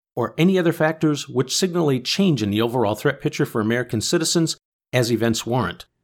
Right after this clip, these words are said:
In travel security news, in addition to a U S government-issued worldwide caution and a Europe-wide travel alert,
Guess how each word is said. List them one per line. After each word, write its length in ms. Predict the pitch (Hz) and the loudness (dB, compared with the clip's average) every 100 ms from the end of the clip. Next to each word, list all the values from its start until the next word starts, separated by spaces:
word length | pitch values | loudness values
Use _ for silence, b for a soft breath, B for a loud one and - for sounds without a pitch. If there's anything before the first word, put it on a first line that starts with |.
| _ _ _ | _ _ _
In 100 | 131 | -2
travel 280 | 123 139 135 | 2 2 2
security 420 | - - 127 101 | -2 0 0 0
news, 440 | 92 82 82 - _ | 0 -2 -6 -12 _
in 120 | 135 | 0
addition 300 | 120 139 139 | 2 0 0
to 140 | 143 135 | 2 2
a 40 | |
U 180 | 123 139 | 2 0
S 120 | - | 0
government-issued 640 | 139 135 135 147 139 131 | -2 0 0 0 -2 -2
worldwide 500 | 113 135 117 117 120 | 2 2 2 0 -2
caution 440 | - 131 - 92 - | -2 -2 -2 -8 -6
and 140 | 135 120 | -2 0
a 40 | |
Europe-wide 720 | 104 120 147 - 113 98 98 87 | 2 2 2 0 -6 -4 -4 -4
travel 360 | 117 98 98 | -2 -2 -2
alert, 340 | 90 104 127 | -2 -2 -4